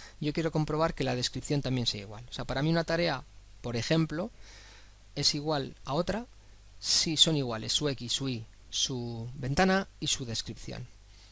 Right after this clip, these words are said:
¿Mm? Entonces, en, jugando con herencia, en este tipo de métodos en los que redefinimos código o añadimos código al código que tenía nuestra clase padre, también podemos reutilizar el código de la clase padre en lugar de volver a copiarlo. Y de nuevo aquí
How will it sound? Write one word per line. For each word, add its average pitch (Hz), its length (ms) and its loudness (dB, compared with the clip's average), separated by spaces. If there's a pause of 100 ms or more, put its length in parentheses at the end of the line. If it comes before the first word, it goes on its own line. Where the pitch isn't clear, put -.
(200)
¿Mm? 185 120 0 (100)
Entonces, 156 340 2
en, 135 340 0
jugando 170 360 2
con 190 140 4
herencia, 208 500 2 (380)
en 135 100 0
este 151 180 2
tipo 170 280 0
de 170 80 4
métodos 139 340 2
en 123 100 2
los 120 140 0
que 123 160 -4
redefinimos 127 640 2
código 156 360 -2
o 117 40 -2
añadimos 131 460 2
código 165 260 0
al 120 100 -4
código 147 320 -2
que 123 80 -6
tenía 131 160 -2
nuestra - 280 -2
clase 143 260 -2
padre, 170 360 2 (260)
también 143 260 2
podemos 151 680 2
reutilizar 131 680 0
el 139 100 -4
código 147 240 -2
de 123 40 -4
la 120 80 -6
clase 131 220 -6
padre 139 220 0
en 131 80 2
lugar 123 200 -4
de 143 60 0
volver 123 300 -4
a 131 80 -4
copiarlo. 110 540 -6
Y 120 80 -8
de 120 100 -4
nuevo 135 200 -2
aquí 147 360 -6